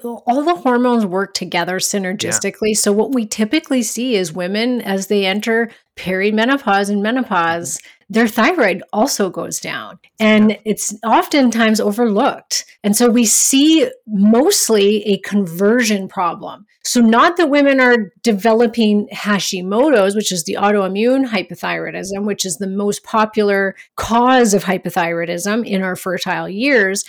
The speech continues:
Speaker 1: But as we age, we start to have a conversion problem from T four to the usable form of thyroid, T three, which
Speaker 2: Mm-hmm.
Speaker 1: slows the metabolic rate down. There's many reasons for this.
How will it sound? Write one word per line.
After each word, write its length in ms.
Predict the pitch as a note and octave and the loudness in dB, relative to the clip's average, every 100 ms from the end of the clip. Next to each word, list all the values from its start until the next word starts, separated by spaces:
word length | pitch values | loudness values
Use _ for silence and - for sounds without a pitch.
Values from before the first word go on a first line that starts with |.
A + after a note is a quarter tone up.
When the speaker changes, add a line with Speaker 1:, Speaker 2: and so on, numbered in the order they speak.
| - A#3+ | -4 -2
Speaker 1:
But 100 | A3+ | 0
as 300 | A3+ B3+ C4+ | 4 4 4
we 200 | B3 G#3 - | 0 -2 0
age, 920 | A#3 C4+ E4+ A#3 F3+ F#3 G3+ G#3 - - - | 2 4 4 2 0 -4 -6 -6 -8 -10 -6
we 160 | G3 A3+ | 0 0
start 280 | - C#4+ D4 | 2 0 0
to 60 | |
have 120 | C4+ | -2
a 80 | A#3 | -2
conversion 1000 | - G3+ F3 E3 F#3 A3 C#4+ C4 A#3 G3 | -4 -6 -6 -6 -2 2 2 2 0 0
problem 440 | F3+ F#3 F#3 F#3 | 0 -2 -2 -6
from 200 | F3 E3+ E3 | -10 -14 -10
T 260 | - D4 G4 | -2 2 0
four 640 | - D#4 C#4+ C#4 C4+ C#4+ _ _ | 0 -2 2 4 4 0 _ _
to 140 | - G#3 | -6 -4
the 120 | F#3+ | -4
usable 480 | F#3 A#3+ E4 D4 C#4+ | 0 0 2 0 -2
form 300 | - A3+ A3 | -2 -2 -4
of 80 | G#3+ | -4
thyroid, 600 | G#3+ G#3 G#3 G3+ G#3 G3+ | 0 2 2 0 0 -4
T 280 | - A#3 A3+ | -6 -4 -4
three, 600 | - - G#3+ G#3+ F3 - _ | -6 -6 -2 -2 -2 -10 _
which 140 | G#3 G3+ | -4 -2
Speaker 2:
Mm-hmm. 220 | - C#3+ | -2 0
Speaker 1:
slows 560 | G3+ G#3 A#3 B3+ B3 - _ | 2 4 4 2 -2 -8 _
the 60 | A#3 | 0
metabolic 640 | A3 G#3 G3+ F#3+ F#3 F#3 | 2 2 0 0 0 -4
rate 380 | F3+ F3 E3+ - _ - | -4 -6 -6 -12 _ -8
down. 460 | F#3+ E3 C#3 C#3+ _ | -6 -6 -8 -16 _
There's 140 | A#3 A3 | 2 6
many 360 | A#3+ C4+ D4 | 6 6 4
reasons 440 | C4 C#4+ C#4 C#4 B3+ | 4 2 2 2 0
for 160 | A3 | 0
this. 260 | F3+ - | -2 -4